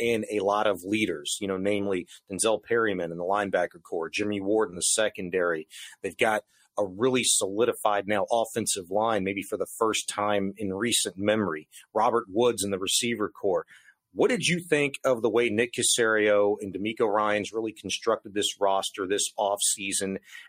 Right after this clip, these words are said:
and now mixing in these young performing leaders that they drafted now? Seven of the nine players,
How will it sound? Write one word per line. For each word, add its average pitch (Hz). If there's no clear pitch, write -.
and 110
now 117
mixing 113
in 123
these 110
young 123
performing 135
leaders 107
that -
they 101
drafted 117
now? 92
Seven 143
of 123
the 113
nine 113
players, 117